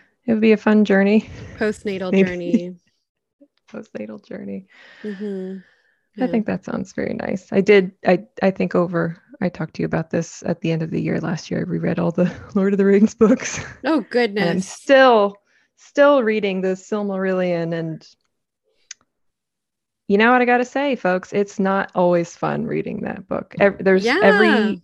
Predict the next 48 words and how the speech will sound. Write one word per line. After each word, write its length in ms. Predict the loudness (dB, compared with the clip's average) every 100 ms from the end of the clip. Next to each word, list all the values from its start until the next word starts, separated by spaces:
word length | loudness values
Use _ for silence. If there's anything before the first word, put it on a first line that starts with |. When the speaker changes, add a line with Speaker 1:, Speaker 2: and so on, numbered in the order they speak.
| 2
Speaker 1:
character 560 | 4 4 2 2 2
has 300 | 2 0 0
a 60 | 0
name, 540 | 0 0 0 0 -2 -2
and 140 | -2
then 140 | 0
there's 200 | -2 -4 -2
a 220 | -4 -4
name 520 | -4 -4 -4 -6 -8 -6
in 120 | -4
a 40 | -2
different 260 | -2 -2
language, 580 | -2 0 0 -2 -4 -8
and 160 | -2 -2
then 100 | 0
they 100 | 0
have 200 | 0 0
a 140 | 0
name 280 | 0 0 -2
in 80 | -4
a 60 |
third 300 | -2 -2 -2
language. 560 | -2 -2 -2 -4 -6 -20 _ _ _ _ _ _ _
So 400 | -8 -6 -6 -8 _ _
yeah, 200 | -6 -4 -8 -6
I'm 120 | -4
always 200 | -4 -6
looking 260 | -8 -6 -8
at 80 |
the 60 | -6
back 260 | -6 -6 -12
to 80 | -14
see 400 | -10 -8 -10 -14 _ _ -6
who 100 | -4
the 60 |
hell 120 | -4 -4
I'm 80 |
reading 200 | -4 -4 -4
about. 140 | -8 -12 _ _ _ _ _ _ _ _ _ _ _ _
Speaker 2:
Yeah, 360 | -8 -6 -6 -6
I 100 | -8
tried 220 | -4 -4
reading 220 | -2 -2 -2
those 220 | -4 -4
in, 120 | -6
like, 180 | -8 -10
middle 240 | -8 -8 -8
school. 580 | -10 -8 -6 -8 -10